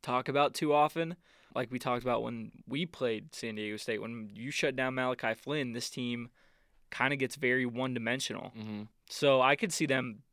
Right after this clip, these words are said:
Speaker 1: making it as far as the Sweet sixteen, maybe Elite Eight, and that's kinda pushing it in my opinion. But definitely no Final Four, I see, at least in San Diego State's side of the bracket. But you never know. They could get a really nice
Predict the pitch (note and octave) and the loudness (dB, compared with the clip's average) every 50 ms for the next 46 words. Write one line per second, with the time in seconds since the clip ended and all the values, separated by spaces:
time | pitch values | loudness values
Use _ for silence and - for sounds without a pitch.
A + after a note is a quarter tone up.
0 | _ _ _ C3 C3 C#3 C3+ - - C#3 C3 C3 C3+ - - C#3 B2+ - - B2+ | _ _ _ -4 0 0 0 0 -2 -4 -6 -4 -4 -4 -4 -6 -8 -6 -2 0
1 | B2 B2+ B2+ B2 A#2+ - - - - - _ _ _ _ _ _ _ _ - A#2 | 0 2 2 2 0 0 -4 -6 -8 -12 _ _ _ _ _ _ _ _ -8 -8
2 | - - D3 D3 - - C#3 B2+ - - - C#3+ C#3 C#3 C#3 C3+ B2 - _ - | -4 -2 -2 -4 -2 -4 -6 -6 -6 -8 -8 -6 -6 -6 -8 -8 -10 -12 _ -12
3 | B2+ B2+ C3 C3+ C3+ C3+ C3 C3+ C#3 C3+ C3+ C3 C3 C3+ C#3 C3 B2+ C3 B2+ C3+ | -6 -2 0 2 2 2 0 -2 -2 0 0 0 0 0 0 2 2 2 2 2
4 | B2+ - B2 B2 B2+ B2 - - C3 B2 - - - B2 - - A#2+ A2+ G#2+ A2 | 0 -2 -2 -2 -2 -2 -2 -4 -6 -6 -4 -4 -6 -6 -6 -4 -6 -6 -6 -4
5 | A2+ A2+ A#2 A2+ - C3+ B2 A#2+ B2 A#2 A#2 - _ _ _ _ _ _ _ - | -4 -4 -4 -4 -4 -6 -6 -4 -4 -4 -6 -8 _ _ _ _ _ _ _ -6
6 | B2 C3 B2+ D3 C#3 - D3+ C#3+ C3+ B2+ B2 - B2 A#2 A2+ A#2 A#2 - - B2 | -4 0 0 0 0 0 -2 -2 -2 -2 -2 0 0 0 0 -2 -4 -6 -4 -2
7 | A#2 A2+ A2+ G2+ G#2+ A#2 A#2 - - - G#2+ G#2 - - A2 A2 A2 G#2+ G#2 - | -2 -2 0 0 2 0 0 0 -4 -8 -8 -10 -10 -10 -12 -12 -10 -12 -12 -12
8 | - - - B2 A#2 - - A#2+ A#2+ A#2+ A#2+ A#2+ A#2 A#2+ A#2 - - A#2+ A#2+ A2+ | -12 -12 -10 -10 -8 -6 -6 -4 -4 -2 0 0 0 -2 -2 -4 -4 -4 -4 -4
9 | - - - - - _ _ _ _ _ _ _ - - C#3+ C3+ C3 C3 C3 A#2+ | -6 -8 -10 -10 -14 _ _ _ _ _ _ _ -6 -2 0 0 0 0 -2 2
10 | C3+ C3 C3 - - C#3+ B2+ A#2 C3+ C#3 C#3+ D3+ E3+ F#3 F#3 F#3+ E3+ C#3 B2 G#2+ | 2 2 2 2 0 -2 -2 -2 -2 -2 0 0 0 0 0 2 0 0 0 0
11 | A2 B2+ B2+ - - D3 C3 A#2+ C3+ C#3 C3 - _ _ _ - B2+ B2 A2+ B2 | 0 -2 -2 -2 -2 -4 0 2 4 2 2 2 _ _ _ -14 -12 -8 -4 0
12 | C3+ C3+ C#3 C#3 C3+ C3 C3 C3 C3+ C3 - - - | 0 0 2 0 0 0 0 0 0 -2 -4 -6 -8